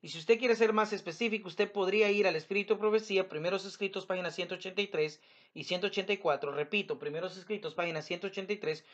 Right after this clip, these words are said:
o ciento ochenta y cuatro, y encontrará que estos empiezan desde Adán hasta Cristo. Interesante. Interesante.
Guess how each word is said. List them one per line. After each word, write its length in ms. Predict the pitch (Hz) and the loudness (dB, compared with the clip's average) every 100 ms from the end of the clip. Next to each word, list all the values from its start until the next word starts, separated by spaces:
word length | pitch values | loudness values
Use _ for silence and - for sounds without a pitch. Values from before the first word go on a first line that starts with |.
| - | -20
o 80 | - | -14
ciento 240 | - 170 185 | -8 -6 -4
ochenta 240 | 202 196 | -2 -2
y 80 | 208 | 2
cuatro, 360 | 175 151 151 - _ | 2 2 -2 -8 _
y 120 | - 165 | -6 -2
encontrará 640 | 160 170 165 175 196 208 | 0 0 2 4 2 2
que 220 | 185 180 | 0 2
estos 280 | 214 214 202 | 2 0 -4
empiezan 480 | 160 180 190 190 165 | -4 -2 -2 -2 -2
desde 420 | 160 143 139 156 | -2 -4 2 4
Adán 500 | 147 175 302 381 359 _ _ _ - | 6 6 4 0 -6 _ _ _ -2
hasta 340 | 156 - 151 | -2 0 -4
Cristo. 400 | - 143 - - _ _ _ _ _ _ _ _ _ _ _ _ | -4 -14 -16 -20 _ _ _ _ _ _ _ _ _ _ _ _
Interesante. 920 | 196 226 254 262 - 277 254 151 - _ _ _ _ _ _ _ _ _ _ _ _ _ _ _ _ | -6 -6 -6 -6 -8 -12 -12 -16 -20 _ _ _ _ _ _ _ _ _ _ _ _ _ _ _ _
Interesante. 720 | 208 247 220 196 - - | -8 -6 -6 -8 -12 -14